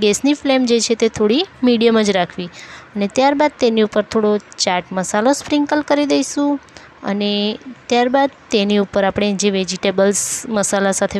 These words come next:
વેજીટેબલ્સ તૈયાર કરીને રાખ્યા છે તે આ રીતે વેજીટેબલ્સ નાખી દઈશું. અને ત્યારબાદ તેને આપણે આ રીતે એક તવેથા વડે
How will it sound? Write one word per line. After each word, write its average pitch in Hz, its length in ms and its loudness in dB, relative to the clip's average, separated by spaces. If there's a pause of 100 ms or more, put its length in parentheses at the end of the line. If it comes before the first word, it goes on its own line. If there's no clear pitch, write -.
વેજીટેબલ્સ 202 580 -2
તૈયાર 202 320 0
કરીને 208 260 -2 (120)
રાખ્યા 320 340 -2
છે 214 180 2 (200)
તે 214 160 2
આ 190 100 0
રીતે 196 240 -2
વેજીટેબલ્સ 208 580 0 (720)
નાખી 214 340 -2
દઈશું. 180 320 0 (680)
અને 190 180 -6 (220)
ત્યારબાદ 294 580 2 (100)
તેને 202 280 0
આપણે 196 240 -4 (100)
આ 190 120 -2
રીતે 196 260 -2 (580)
એક - 180 -10 (320)
તવેથા 262 460 0
વડે 214 240 4